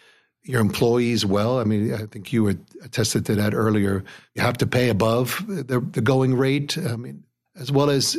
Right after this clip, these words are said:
you, you treat people like family. Um, I mean, in, in this corporate world that we live in now, treating people as a number or, or somebody that you don't, you don't ask a, a personal question about,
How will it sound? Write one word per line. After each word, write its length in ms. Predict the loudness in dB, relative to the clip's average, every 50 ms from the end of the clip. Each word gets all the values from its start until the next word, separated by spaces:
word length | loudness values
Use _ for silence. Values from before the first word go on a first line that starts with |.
| -6 -10
you, 240 | -12 -12 -12 -12 -12
you 140 | -12 -10 -6
treat 480 | -4 0 0 2 0 0 -4 -8 -8 -2
people 320 | -2 0 2 2 2 2
like 220 | 4 2 0 0
family. 720 | 0 0 0 2 2 2 2 0 0 0 0 -2 -2 -2 -2
Um, 340 | -2 -4 -4 -6 -6 -10 -16 _ _ _ _ _ _ _ -18
I 40 | -16
mean, 160 | -14 -10 -6
in, 120 | -2 -2 0
in 160 | 0 0 0
this 140 | 0 0 -2
corporate 400 | -4 0 0 0 2 2 2 2
world 560 | 4 4 4 4 2 2 0 -2 -6 -10 -12 -14 _ _ _ _ _ _ -4
that 140 | -2 0
we 100 | 2 2
live 240 | 4 4 2 2 2
in 200 | 2 2 2 2
now, 480 | 2 2 0 0 0 0 0 -2 -4 -6 -12 -20 _ _ _ _ _ _ -20 -20 -20 -16 -10 -6
treating 320 | -2 0 2 2 2 2
people 300 | 2 2 0 2 2 2
as 100 | 2 2
a 60 | 2
number 720 | 2 2 2 2 2 2 2 2 2 4 2 2 2 2 2
or, 320 | 2 2 2 0 0 -2 -6 -12 -18 -20 -20 _ _ _ _ -4
or 360 | -2 0 0 0 0 -2 -4 -8 -16 -20 _ -20 -20 -20 -20 -16 -8
somebody 400 | -4 -2 0 2 2 2 2 0
that 100 | 0 -2
you 100 | -2 -2
don't, 280 | 0 0 -2 -2 -4 -10 -18 -20 -16
you 220 | -8 -2 -2 -2 -2
don't 420 | -2 -4 -2 0 0 0 -2 -2
ask 320 | -2 -2 0 0 0 0
a, 60 | -2 -4 -4 -10 -14
a 60 | -6
personal 380 | 0 0 2 2 2 2 0 2
question 380 | 2 2 2 4 2 2 0
about, 460 | 0 0 0 0 0 0 -2 -4 -8